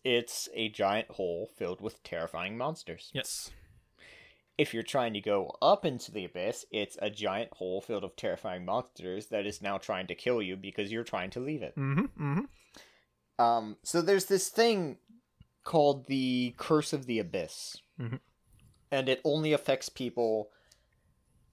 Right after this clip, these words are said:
Speaker 1: uh, when they go up the abyss.
Speaker 2: Yes.
Speaker 1: And the deeper one delves down, the worse it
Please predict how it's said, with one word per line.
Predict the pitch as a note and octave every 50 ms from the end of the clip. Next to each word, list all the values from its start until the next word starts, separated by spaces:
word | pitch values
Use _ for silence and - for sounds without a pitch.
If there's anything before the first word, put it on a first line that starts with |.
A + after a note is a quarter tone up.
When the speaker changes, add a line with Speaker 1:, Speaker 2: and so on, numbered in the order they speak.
| _ _ -
Speaker 1:
uh, | A#2+ A#2 A2 A2 G#2+ G#2 G#2+ G2+ F#2 - - _ _
when | - A#2+ A#2 B2 B2+ B2 A#2
they | A#2 A2+
go | G#2 F#2 A2+ A2 G#2+ G#2 G2+ G2+ G2 - - _ _ _ _ _ _ _ -
up | C3 A#2+ - - - - - - _ _ _ _ _ _ - - - - - - - _ _ _ _ _ _ -
the | A#2 G#2+ G2+ F#2
abyss. | F2 E2 F2 C#2 - - - - - - _ - - - -
Speaker 2:
Yes. | - - - - - - - - - - _ _ _ _ _ _ _ _ _ _ _ _ _ _ _ _ _ - - - - - - - - _ _ _ _ -
Speaker 1:
And | B2+ B2 A#2+ A#2 A#2 A#2 A#2
the | B2+
deeper | B2 - - D#3+ E3+ E3+ - E3+ D#3+ D3
one | C3+ D3 C#3+ C#3 C3+ B2
delves | A2+ A#2+ A#2 A2 G#2 G#2 G2+ G2 - -
down, | - A#2+ A#2+ C3 C#3+ C#3+ C#3 C#3 C#3 C#3+ C#3+ D3 - _ _ _ _ _ _ _ _ _ _ _ _ _ _ _ _
the | C#3 A#2 A2+ A2 G#2+ G#2+ G2+
worse | F#2 F#2+ G2+ A2 A#2 A#2 - - - - - _
it | - A2 G#2 G#2 - - -